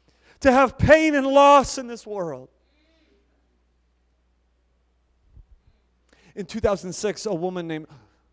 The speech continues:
Laura Story had a husband who was diagnosed with a, a brain tumor. They began to pray, and for a couple years, he continued to struggle with this, and God did not answer their prayer requests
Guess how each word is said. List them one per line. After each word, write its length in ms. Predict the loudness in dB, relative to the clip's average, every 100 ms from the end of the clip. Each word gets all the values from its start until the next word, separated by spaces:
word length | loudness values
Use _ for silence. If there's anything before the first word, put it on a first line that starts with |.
| _
Laura 300 | -4 -2 -4
Story 540 | -10 -8 -6 -6 -10 _ _ _ _ _ _ _ _ _ _ _ _ _ _ _
had 140 | -10
a 40 |
husband 420 | -6 -6 -6 -12 -10
who 120 | -10
was 240 | -10 -14
diagnosed 840 | _ -10 -8 -8 -10 -10 -12 -16 -18
with 160 | -16
a, 60 | -14
a 80 | -14
brain 360 | -12 -10 -10 -14
tumor. 440 | -16 -18 -18 -20 _ _ _ _ _ _ _ _ _ _ _ _ _ _ _ _ _
They 100 | -10
began 320 | -8 -10 -10
to 60 | -12
pray, 640 | -10 -4 -4 -4 -6 -10 -20 _ _ _ _ _ _ _ _
and 100 | -6
for 160 | -2 -2
a 60 |
couple 320 | -2 -6 -6 -8
years, 880 | -6 -4 -4 -4 -10 -16 -14 -16 -20 _ _ _ _ _ _ _ _ _ _ _
he 100 | -18
continued 480 | -14 -14 -12 -14 -14
to 80 | -18
struggle 500 | -18 -8 -6 -6 -6
with 140 | -6
this, 180 | -8 -10
and 160 | -14 -8
God 240 | -8 -6
did 140 | -10
not 260 | -10 -12 -12
answer 300 | -16 -16 -16
their 140 | -16
prayer 260 | -14 -14 -12
requests 480 | -12 -12 -14 -14